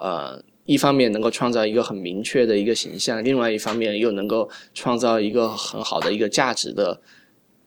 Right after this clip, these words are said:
这样一，一种设计师，他都会愿意去接近的。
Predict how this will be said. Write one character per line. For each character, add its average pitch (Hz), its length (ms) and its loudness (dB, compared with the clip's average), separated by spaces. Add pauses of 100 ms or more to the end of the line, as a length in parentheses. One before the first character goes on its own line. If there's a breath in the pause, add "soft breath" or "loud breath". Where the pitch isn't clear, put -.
(200)
这 135 140 2
样 113 120 0
一， 107 220 -6 (220)
一 127 80 2
种 104 280 -2 (460)
设 123 240 2
计 110 100 -2
师， 101 280 2
他 113 160 -4
都 123 100 4
会 123 160 2
愿 110 260 2
意 104 60 -2
去 101 260 -6
接 110 240 -2
近 101 300 -4
的。 - 160 -10